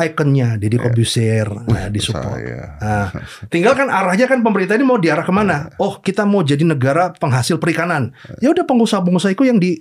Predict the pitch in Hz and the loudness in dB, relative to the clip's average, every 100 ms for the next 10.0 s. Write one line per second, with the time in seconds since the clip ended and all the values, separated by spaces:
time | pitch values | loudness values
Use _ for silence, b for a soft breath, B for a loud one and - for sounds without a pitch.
0 | _ - - - 196 202 180 98 98 90 | _ -8 -6 -4 -2 0 0 0 -2 -4
1 | 95 85 80 78 127 135 139 131 123 - | -2 -4 -6 -6 0 0 0 0 -2 -4
2 | - - 185 - 220 233 233 247 233 202 | -10 -2 -2 -2 0 0 2 2 2 2
3 | 175 196 233 226 262 262 294 226 - 247 | 0 0 0 2 2 2 2 2 0 0
4 | 247 240 247 320 339 247 - 104 160 107 | 0 -2 -4 -2 -2 -2 -2 -4 -2 -2
5 | 107 110 110 190 208 208 - - 349 233 | -2 -2 2 2 2 2 0 0 2 2
6 | 190 190 247 233 208 101 - - - - | 0 0 -2 0 -2 -2 -8 -16 -14 -14
7 | - - - - _ - 101 113 131 98 | -16 -16 -16 -18 _ -6 -2 -2 -2 -2
8 | 76 92 90 82 73 71 - - _ - | -2 0 0 0 -2 -4 -8 -16 _ -6
9 | 98 98 107 101 - 92 98 87 73 | -2 0 0 -2 -2 -2 -2 -4 -6